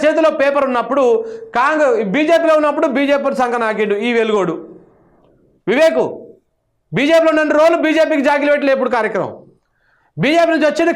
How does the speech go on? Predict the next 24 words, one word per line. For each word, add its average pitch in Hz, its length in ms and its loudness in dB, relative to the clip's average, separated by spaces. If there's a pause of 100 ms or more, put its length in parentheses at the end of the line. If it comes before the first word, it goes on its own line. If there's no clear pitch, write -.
కాంగ్రెస్కి 311 400 0
వచ్చిండు. 311 300 2 (440)
ఇప్పుడు 320 260 0
కాంగ్రెస్లో 311 460 2
అధికారం 339 380 4
ఉంది 320 160 0
కానీ 302 240 2
అధిక-, 254 300 -2
ఇప్పుడు 277 160 0 (100)
అధికారాన్ని 320 420 2
ప్రశ్నించాలి 285 520 0
కదా, 302 180 2
అది 262 140 -2
లేదు. 240 160 2 (380)
ఇప్పుడేం 311 260 2
చేస్తారు? 302 300 2 (540)
దిగిపోయినటువంటి 320 580 2 (100)
పార్టీకి 277 460 0 (680)
నెగిటివ్గా 285 400 0
రాసేటువంటి 226 440 -2
ప్రయత్నం. 202 320 -4 (440)
ఇది 285 160 2
ఏంటంటే 311 340 2
ప్రజల్లోకి 294 480 0